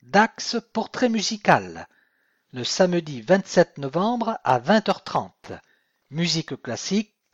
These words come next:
piano solo et voix parlée, de dix-sept à trente euros. Gus, illusionniste, le mardi sept décembre à vingt heures trente.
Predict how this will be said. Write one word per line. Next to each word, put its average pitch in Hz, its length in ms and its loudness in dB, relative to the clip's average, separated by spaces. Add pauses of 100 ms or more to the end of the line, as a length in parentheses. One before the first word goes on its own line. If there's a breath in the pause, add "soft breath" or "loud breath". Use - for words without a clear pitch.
piano 180 340 2
solo 156 480 -4
et 135 140 2
voix 160 280 0
parlée, 131 460 0 (400)
de 139 100 -4
dix-sept 190 480 -2 (200)
à 131 120 2
trente - 340 -4
euros. 98 240 -10 (1500)
Gus, 240 680 -2
illusionniste, 240 760 0 (480)
le 135 160 -2
mardi 151 420 0
sept - 380 -4 (420)
décembre 202 640 -4
à 123 80 0
vingt 156 240 2
heures - 140 -6
trente. 107 440 -12